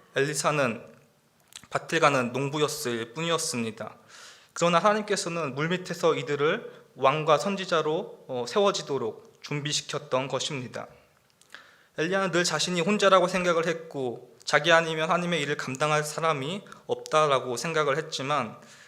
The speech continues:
하나님, 하나님은 보이지 않는 곳에서 하나님의 계획을 이루어가고 계셨습니다. 그리고 여전히 절망 가운데 있었던 엘리야에게 하나님께서 이 사람들을 통해서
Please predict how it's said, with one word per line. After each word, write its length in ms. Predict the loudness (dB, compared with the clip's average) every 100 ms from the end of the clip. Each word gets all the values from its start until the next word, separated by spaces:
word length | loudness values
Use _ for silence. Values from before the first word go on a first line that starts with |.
| _
하나님, 420 | -2 -2 -2 -6 -6
하나님은 720 | 0 2 2 0 0 -2 -4
보이지 300 | 0 2 2
않는 240 | 0 0 -2
곳에서 600 | -2 -4 -2 0 0 0
하나님의 360 | -2 -2 -2 0
계획을 560 | 4 4 4 0 0
이루어가고 840 | -4 0 2 2 0 -8 -6 -8 -10 -18 -10
계셨습니다. 760 | -4 -4 -4 -4 -6 -8 -12 -14 -20 _ _ _ -20 _
그리고 220 | -8 -2 2
여전히 320 | 4 2 0
절망 400 | 2 4 4 4
가운데 320 | 2 0 -2
있었던 500 | -4 -6 -2 0 2
엘리야에게 840 | 2 4 4 4 2 0 -2 -2 -10 -20 -14
하나님께서 1000 | -2 0 0 -2 -4 -2 0 0 -2 -8
이 140 | -6 -2
사람들을 480 | 0 0 0 -4 -4
통해서 680 | -2 -2 0 0 -2 -6